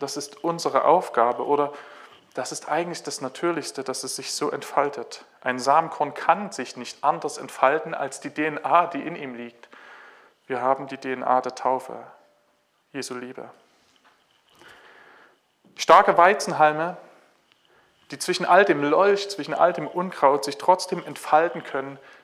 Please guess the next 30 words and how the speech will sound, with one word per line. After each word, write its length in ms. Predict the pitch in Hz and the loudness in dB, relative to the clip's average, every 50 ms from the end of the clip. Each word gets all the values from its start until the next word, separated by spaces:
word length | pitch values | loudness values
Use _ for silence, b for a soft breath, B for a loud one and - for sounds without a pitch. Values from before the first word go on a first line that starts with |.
| B _ - | B _ -10
die 140 | 151 160 | -8 -8
braucht 560 | 160 - - - 135 139 156 165 165 - - - | -8 -6 2 6 6 6 6 6 2 -2 -6 -8
es 360 | - - - - - - - b b b b | -10 -10 -10 -14 -16 -18 -20 b b b b
für 180 | _ - - 123 | _ -6 -4 -2
ein 120 | 131 131 | -2 -2
gesundes 520 | 127 127 - - 143 143 131 131 127 - - | -4 -6 -4 -4 -4 -4 -4 -6 -6 -6 -4
Feld. 300 | - 135 127 123 123 - | -2 -2 -2 -2 -2 -6
Es 160 | 131 - - | -10 -4 -4
wird 220 | 147 143 147 - | -4 -4 -4 -8
kein 280 | - - 160 165 175 175 - | 2 4 4 4 4 2 0
einziges 460 | - 151 156 165 160 - - 143 - | 0 0 0 -2 -6 -12 -12 -12 -12
Feld 320 | - - 151 147 147 147 - | -2 0 0 0 0 0 -4
geben, 320 | 147 147 147 147 147 131 | -6 -6 -4 -6 -6 -4
das 420 | 139 131 123 - - - 131 - | -4 -4 -4 -6 -10 -14 -8 2
rein 260 | - 131 139 147 143 139 | 4 4 4 4 2 -2
ist, 200 | 123 123 - - | -6 -10 -8 -4
auch 240 | - 143 135 - - | -2 -2 -2 -2 -4
wenn 80 | 131 | -6
die 80 | 123 127 | -6 2
Landwirtschaft, 600 | 127 131 131 147 - - 127 - - 123 - - | 2 4 2 2 0 -6 -8 -4 -2 -4 -4 -4
die 60 | - 127 | -8 -10
Moderne 420 | 123 123 - 127 127 127 123 - B B B B B B B _ | -8 -4 -2 -2 -2 -2 -6 -8 B B B B B B B _
darum 200 | - 127 - 123 | -10 -10 -8 -8
bemüht 380 | 117 117 120 123 131 139 131 - | -10 -10 -8 -8 -8 -8 -8 -8
ist. 340 | 127 123 - - - B B B B B B | -10 -12 -12 -14 -16 B B B B B B
Das 220 | - 123 - - | -12 -12 -4 -2
Reich 200 | 123 123 127 - | -2 -2 -2 -4
Gottes 320 | - 139 143 - - - - | -6 -6 -6 -6 -10 -14 -14
besteht 380 | 131 - - - 131 131 131 | -14 -12 -8 -8 -8 -8 -8
nicht 480 | 131 131 151 175 180 - - - - | -8 -10 -10 -10 -12 -16 -18 -20 -20